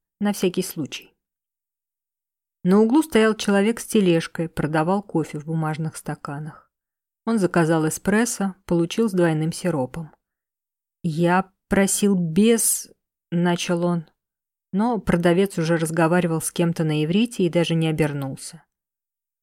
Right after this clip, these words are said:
Он попробовал, было приторно, но терпимо. Он пошел дальше. Внизу на открытой террасе маленького кафе под навесом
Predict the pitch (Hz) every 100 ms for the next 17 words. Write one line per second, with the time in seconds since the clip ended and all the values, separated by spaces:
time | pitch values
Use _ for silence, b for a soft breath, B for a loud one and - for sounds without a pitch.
0 | _ 262 269 240 220 180 175 175 175 160
1 | 185 180 196 190 165 208 214 220 208 202
2 | 185 233 240 180 - 147 135 131 - _
3 | _ _ _ _ _ - 226 233 196 196
4 | 170 147 151 - - 180 _ _ _ _
5 | _ _ _ _ _ _ _ _ _ -
6 | 170 190 190 285 247 190 - 196 185 175
7 | 185 196 226 196 170 160 156 156 160 156
8 | 156 156 214 233 233 _ _ _ _ 175
9 | 156 190 214 254 - 160